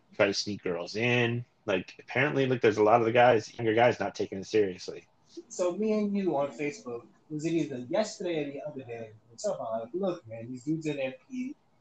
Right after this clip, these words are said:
Speaker 2: there's realistically only four teams that can win. So if you're, like, one
Speaker 1: Right.
Speaker 2: of these do-nothing team, and, like, honestly, no one's really gonna take this title that serious. Like, it's gonna be
Speaker 1: No, and Rashawn Holmes is on Sacramento.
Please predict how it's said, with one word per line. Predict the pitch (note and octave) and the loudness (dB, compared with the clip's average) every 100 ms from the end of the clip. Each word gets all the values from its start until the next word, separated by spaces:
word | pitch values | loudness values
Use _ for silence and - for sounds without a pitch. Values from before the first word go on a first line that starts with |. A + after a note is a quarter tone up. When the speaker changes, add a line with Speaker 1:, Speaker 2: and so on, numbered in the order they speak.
| _ _ | _ _
Speaker 2:
there's | A#3 A3 | -4 -2
realistically | C4 D#4+ C4 C4 C4+ A#3 F#3 | 2 2 2 -2 -6 -6 -4
only | - E3+ D#3+ | -2 -2 -4
four | - - D#3+ | -4 -4 -4
teams | - D3 B2+ | -6 -10 -8
that | A#2 | -12
can | - A2+ G#2+ | -14 -20 -14
win. | C3 F#2+ _ _ _ _ _ _ | -12 -12 _ _ _ _ _ _
So | - F3+ | -4 -2
if | G3 - | -4 -4
you're, | F#4+ | 2
like, | F#4 D#4 - | 6 6 10
one | C3 F#3 | 10 10
Speaker 1:
Right. | F3+ | 4
Speaker 2:
of | |
these | E3 C#3+ _ _ - | -2 -6 _ _ -12
do-nothing | E3+ E3+ E3 D#3+ D3 C3 | -8 -2 0 0 -6 -10
team, | - E3+ - | -12 -14 -8
and, | F#3+ | -4
like, | F3 E3 F3 | 0 -2 -2
honestly, | B3 A3 F#3+ - B2+ A#2+ - _ _ - | -2 -2 -6 -8 -10 -10 -14 _ _ -2
no | A#3+ | 0
one's | G4 A#3+ | 0 0
really | E3+ F3+ D3+ | 2 2 0
gonna | C3+ C3 | -2 -6
take | C3+ - | -10 -12
this | B2 - | -16 -6
title | C3 A2+ G#2+ | -4 -4 -6
that | F#2+ G2 | -10 -12
serious. | - - - - _ - _ _ _ | -14 -14 -18 -18 _ -20 _ _ _
Like, | - - _ _ _ - | -20 -20 _ _ _ -14
it's | - | -2
gonna | B3 | 2
be | D#3+ | 8
Speaker 1:
No, | G3 A2 G#2 | 10 8 8
and | |
Rashawn | D3 - G3 F3+ | 6 10 10 12
Holmes | F#3 F3 D3 | 10 10 8
is | B2+ | 10
on | C#3 C3+ | 10 10
Sacramento. | - B2+ A#2+ A2+ F2+ C#2+ | 8 8 8 4 2 0